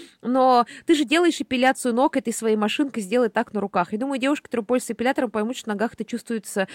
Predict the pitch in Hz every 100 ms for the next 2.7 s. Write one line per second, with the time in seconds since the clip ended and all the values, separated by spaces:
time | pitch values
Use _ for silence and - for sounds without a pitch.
0 | - - 226 220 254 240 233 202 202 226
1 | 220 202 - 202 - 269 226 196 226 240
2 | 190 220 - 202 185 170 156